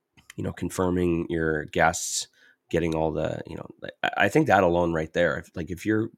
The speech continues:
confirming people for two to seven days at a time, um,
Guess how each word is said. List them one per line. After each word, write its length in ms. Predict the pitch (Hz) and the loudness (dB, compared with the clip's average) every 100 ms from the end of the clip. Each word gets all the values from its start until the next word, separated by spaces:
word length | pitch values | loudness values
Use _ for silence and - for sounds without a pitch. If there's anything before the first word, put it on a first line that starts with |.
| _ _ - | _ _ -10
confirming 500 | 95 90 92 92 92 | -6 -4 -2 0 -2
people 380 | - 85 - 80 | -4 -6 -4 -4
for 160 | - | -4
two 320 | 82 - 95 92 | -8 -6 -2 -2
to 80 | 87 | -2
seven 340 | - 80 80 | -2 -2 -2
days 260 | 76 76 76 | -4 -4 -6
at 60 | |
a 40 | 73 | -8
time, 400 | - 65 60 - _ _ _ _ _ _ _ _ | -8 -10 -10 -16 _ _ _ _ _ _ _ _
um, 500 | 85 85 82 82 82 | -8 -6 -6 -8 -10